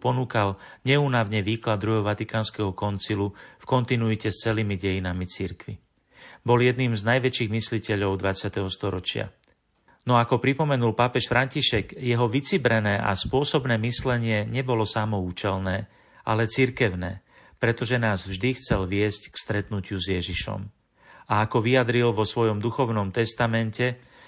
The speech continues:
v spleti vedeckých a teologických hypotéz sa vždy vynorila a nanovo vynára rozumnosť viery. Ježiš Kristus je skutočne cesta, pravda a život.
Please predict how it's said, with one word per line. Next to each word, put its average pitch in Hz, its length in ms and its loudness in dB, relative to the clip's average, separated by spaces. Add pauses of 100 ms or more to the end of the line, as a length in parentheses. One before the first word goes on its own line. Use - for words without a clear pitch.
(220)
v - 60 -8
spleti 147 420 2
vedeckých 139 560 2
a 113 80 0
teologických 135 640 0
hypotéz 117 800 0
sa 113 160 2
vždy 110 320 0
vynorila 120 640 0
a 113 160 -2
nanovo 117 480 2
vynára 107 480 0
rozumnosť 104 640 -2
viery. 90 400 -4 (560)
Ježiš 127 320 2
Kristus 120 560 -2
je 117 80 2
skutočne 107 640 -2
cesta, 107 480 0
pravda 101 480 -2
a 101 80 -2
život. 92 460 -8